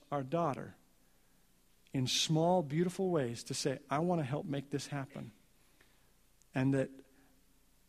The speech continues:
and the, and the, the, in the beautiful way that she says, "Small things done with great love will change our family." And this year, I've grown to appreciate more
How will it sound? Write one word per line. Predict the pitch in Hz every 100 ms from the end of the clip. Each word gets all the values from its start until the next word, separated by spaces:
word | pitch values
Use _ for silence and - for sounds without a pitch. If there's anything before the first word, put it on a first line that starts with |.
| _ _ -
and | 139
the, | 143 -
and | 151
the, | 147 160 143
the, | 143
in | 151
the | 135
beautiful | - 165 220 233
way | 208 170
that | 147
she | - 175
says, | - 151 131 -
"Small | - - 160 156
things | 170 165 131
done | - 131
with | 120
great | - 139
love | 156 117 117 - - - -
will |
change | 151 - 131 127
our | 113
family." | - 147 123 110 131 - _ _ _ _ _ _ _ _ _ _
And | 120
this | 143 151
year, | 170 190 135
I've | - 131 131
grown | 147 143
to | 135 135 127 - - -
appreciate | 139 156 - 139 135
more | 160 131 123